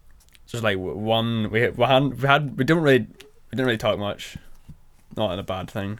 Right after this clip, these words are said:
just, like, we just didn't talk much. And then, like, I was listening to music, and he's like,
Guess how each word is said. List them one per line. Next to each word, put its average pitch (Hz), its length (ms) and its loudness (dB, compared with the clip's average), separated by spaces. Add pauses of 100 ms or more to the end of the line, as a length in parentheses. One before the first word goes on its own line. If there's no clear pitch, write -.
just, - 240 -12
like, 90 140 -8
we - 60 -12
just - 180 -18
didn't - 180 -14
talk - 180 -6
much. 107 300 -8
And 113 100 -4
then, 113 180 0
like, 107 160 0
I - 840 -16
was - 80 -16
listening 107 260 -10
to 90 60 -6
music, 92 300 -8 (680)
and 90 460 -8 (560)
he's 104 100 -6
like, 101 160 2